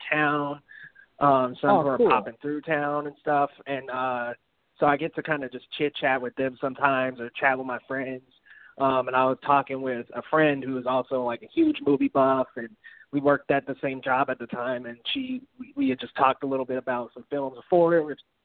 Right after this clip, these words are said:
Speaker 1: I think we were chatting about, like, Black Panther and all kind of stuff, and even through the pre-, I mean, there's no previews in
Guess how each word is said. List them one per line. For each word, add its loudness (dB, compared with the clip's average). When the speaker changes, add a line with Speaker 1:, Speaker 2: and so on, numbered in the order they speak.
Speaker 1:
I 2
think -2
we 0
were 0
chatting -2
about, -10
like, -16
Black -2
Panther -4
and -14
all 0
kind 0
of -10
stuff, 2
and -10
even 2
through 2
the 0
pre-, 0
I -4
mean, -2
there's 2
no 2
previews -6
in -10